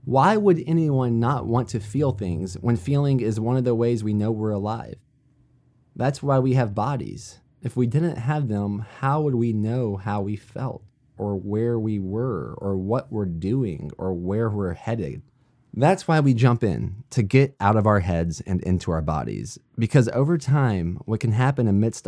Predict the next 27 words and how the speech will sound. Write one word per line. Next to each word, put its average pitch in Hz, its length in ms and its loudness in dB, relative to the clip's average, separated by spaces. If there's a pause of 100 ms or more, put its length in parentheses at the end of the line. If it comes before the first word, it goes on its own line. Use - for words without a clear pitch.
all 107 180 2
our 117 140 0
comfort 92 580 -4
is 95 120 -4
that 98 120 0
we 98 100 -2
forget 95 440 -2
how - 280 0
to 95 120 2
feel, - 680 -6
not 117 280 0
only 123 560 4
all 98 260 -2
the 92 140 0
so-called 98 560 -2
bad 120 340 -2
things 87 360 -4
that 82 180 -4
we 92 100 0
didn't 107 320 0
want 95 200 -2
to 92 100 -8
feel 98 280 -4
in 87 60 -2
the 82 80 -4
first 135 340 -4
place, 82 420 -6